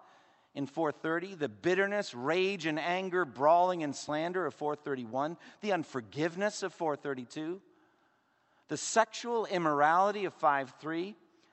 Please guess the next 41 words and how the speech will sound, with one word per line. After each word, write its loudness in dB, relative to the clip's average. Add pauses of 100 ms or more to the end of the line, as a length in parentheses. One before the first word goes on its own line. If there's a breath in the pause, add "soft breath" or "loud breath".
(120)
the -2
impurity, 0
the -6
greed -2
of 0
five 2
three, -12 (360 loud breath)
the 2
idolatry 2
of -2
that, -4 (240)
five 4
three, -2
also 2
the -4
obscenity, -2
foolish -2
talk, 2
and -8
coarse -6
joking -8 (300 loud breath)
of -2
five 2
four. -4 (720 soft breath)
All 8
of -2
these -4
things -4
and 0
many 2
other 0
patterns -2
besides, -2
they -4
form -6
darkness. -12
That's -6
what -16
the -12
darkness -6
is. -16